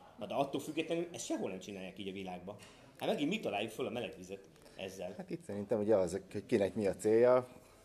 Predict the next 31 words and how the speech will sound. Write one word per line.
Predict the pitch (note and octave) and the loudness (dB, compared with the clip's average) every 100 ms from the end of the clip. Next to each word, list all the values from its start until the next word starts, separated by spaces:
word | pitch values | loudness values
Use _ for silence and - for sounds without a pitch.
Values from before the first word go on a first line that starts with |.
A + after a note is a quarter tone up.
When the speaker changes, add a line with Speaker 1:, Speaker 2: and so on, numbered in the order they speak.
| - - - - | -20 -20 -20 0
Speaker 1:
Jó, | C#4+ | 6
Speaker 2:
Csak, | C#3 - - | 8 6 4
csak | - A#2 | 4 6
Speaker 1:
de | |
Speaker 2:
ugye | B2+ B2+ B2+ | 10 10 10
itt | C3+ B2+ | 6 6
a, | B2 | 10
bejön | C3+ A#2+ | 12 12
az | A2 G#2 | 10 4
a | |
kérdés, | - A2 A2+ A2+ | 4 6 8 8
hogy, | A#2+ A2+ - | 6 4 0
hogy | - G#2+ | 0 2
akkor | G#2+ A2+ | 2 8
ez, | A2 G#2+ - - _ _ - | 10 8 2 -14 _ _ 2
ez, | G#2+ G#2+ | 4 6
ez | G#2+ G2+ | 2 6
vállalatot, | G#2+ G#2+ G#2 G#2 G2+ | 8 10 10 6 2
vagy, | G2 F#2+ - - - - - | 2 2 -2 -18 -20 -16 -4
tehát | F#2+ | 0
hogy | G#2 | 2
ez | G#2 - | 2 6
szövetségi | A#2 G#2 G2+ G2+ G2+ | 6 6 6 0 4
támogatást | A2 G2+ F#2+ G2 F2+ | 4 6 4 4 4
érdemel-e, | A2 G2 G2 G2 G2 G2 | 4 4 4 4 6 4
hogyha | G2 F#2 F#2+ | 2 -2 0
valakinek | F#2+ F2 G2 F#2 | 2 2 -2 -2
nem | F#2+ F#2 F2+ | -2 -2 -4
az | F2+ | -4
a | F2+ | -4
célja. | F2 F#2 F2+ E2+ | -2 0 0 -2